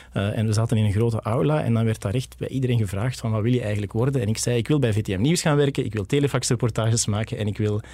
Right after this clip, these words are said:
eh, televisie gaan doen." En ik was de enige, een van de weinigen die echt zo concreet was. En, en, ehm, ehm, toen, en, en ik wil zelfs nog iets met films gaan doen ook, zei ik toen. "Ik wil nog films maken of documentaires."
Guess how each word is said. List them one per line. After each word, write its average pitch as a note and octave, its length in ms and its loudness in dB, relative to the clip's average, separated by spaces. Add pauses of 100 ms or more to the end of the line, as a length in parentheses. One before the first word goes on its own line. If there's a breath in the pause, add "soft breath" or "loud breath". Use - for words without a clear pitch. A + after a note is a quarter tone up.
(320 loud breath)
eh, F#2+ 120 -4
televisie G2 560 0
gaan F2+ 180 -4
doen." F#2 240 -6 (1040 loud breath)
En B2+ 140 0
ik B2+ 100 -2
was B2+ 120 4
de A2+ 80 2
enige, C3 380 4
een B2+ 120 2
van C3 80 4
de A#2 60 4
weinigen C#3 340 4
die A#2+ 120 2
echt - 120 -2
zo C#3 120 0
concreet A#2+ 400 0
was. - 320 -4 (100)
En, A#2 320 2
en, G#2+ 400 -2
ehm, G#2+ 460 -2 (100)
ehm, G#2+ 280 -6 (480)
toen, C#3 380 4
en, A#2+ 200 2
en D#3+ 140 2
ik C#3 100 0
wil D3+ 180 4
zelfs C3+ 200 4
nog B2 100 4
iets B2+ 140 2
met A2 140 0
films F3 320 2
gaan C#3+ 180 2
doen A#2+ 180 4
ook, A#2+ 140 2
zei F#2+ 160 -4
ik F2+ 60 -8
toen. G2+ 120 -6
"Ik G2+ 80 -4
wil F#3+ 80 4
nog D3+ 100 2
films D3+ 340 2
maken A#2+ 280 2
of A#2 60 4
documentaires." G#2 800 -2